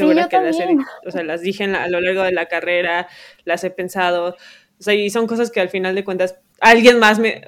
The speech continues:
Speaker 1: como que me metió el gusanito y fue como, "Ay, sí", y fue de, "A ver, pues voy a leer", ¿no? Y cosas así. Entonces también, sí, como dice Beca, no,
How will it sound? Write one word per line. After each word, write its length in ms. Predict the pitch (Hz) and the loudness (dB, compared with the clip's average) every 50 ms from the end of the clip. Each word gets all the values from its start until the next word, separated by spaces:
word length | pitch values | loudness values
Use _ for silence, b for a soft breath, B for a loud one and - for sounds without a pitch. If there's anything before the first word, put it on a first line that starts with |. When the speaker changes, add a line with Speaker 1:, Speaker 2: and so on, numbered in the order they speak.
| - | -10
Speaker 1:
como 200 | - 196 180 180 | -8 -8 -8 -6
que 420 | 175 185 170 165 165 160 165 165 170 180 | -4 -2 -2 -2 -2 -4 -6 -6 -8 -6
me 160 | 180 180 180 | -4 -4 -2
metió 260 | 175 170 170 214 208 | -2 0 2 2 4
el 80 | 202 - | 4 4
gusanito 440 | 233 233 226 202 185 196 202 196 | 4 4 4 4 4 4 2 0
y 60 | 208 220 | 0 -2
fue 120 | 226 214 | -2 -6
como, 280 | 214 196 170 131 - - - - - _ _ - | -8 -8 -8 -10 -10 -10 -12 -12 -12 _ _ -6
"Ay, 220 | - 139 135 165 | -2 -2 0 -2
sí", 400 | 160 - - 196 202 294 381 - b b b b b b b _ _ _ _ | -2 -4 -6 -4 -4 -4 -6 -8 b b b b b b b _ _ _ _
y 340 | - 202 196 185 180 175 170 | -8 -4 -4 -2 -2 -4 -2
fue 180 | 175 190 185 180 | 0 0 0 2
de, 180 | 180 180 175 - | 2 0 0 0
"A 140 | - 202 196 | -2 -2 0
ver, 200 | 190 202 202 202 | 0 0 -2 -2
pues 140 | 196 185 - | -6 -8 -4
voy 120 | - 185 | -2 0
a 100 | 185 190 | 0 0
leer", 280 | 185 180 170 165 160 156 | 0 0 -2 -4 -4 -8
¿no? 140 | 160 160 - _ b b b b b b _ _ | -12 -16 -20 _ b b b b b b _ _
Y 260 | - 180 185 180 165 - | -10 -6 -6 -6 -6 -6
cosas 280 | 202 196 202 202 185 | -8 -8 -6 -8 -10
así. 240 | 170 - - 185 170 | -10 -10 -8 -6 -6
Entonces 380 | 165 165 170 190 190 208 214 214 | -6 -4 -4 -4 -4 -4 -4 -4
también, 580 | 208 170 170 165 165 165 165 165 165 - - - _ _ | -4 -4 -4 -4 -4 -4 -6 -8 -12 -14 -16 -20 _ _
sí, 240 | - - 190 170 160 | -14 -10 -10 -10 -10
como 200 | - 165 160 165 | -10 -14 -12 -12
dice 180 | 165 175 185 175 | -10 -8 -8 -6
Beca, 260 | 170 165 - - - | -6 -8 -8 -12 -16
no, 400 | 180 185 185 185 190 185 180 - | -16 -14 -14 -14 -14 -16 -18 -20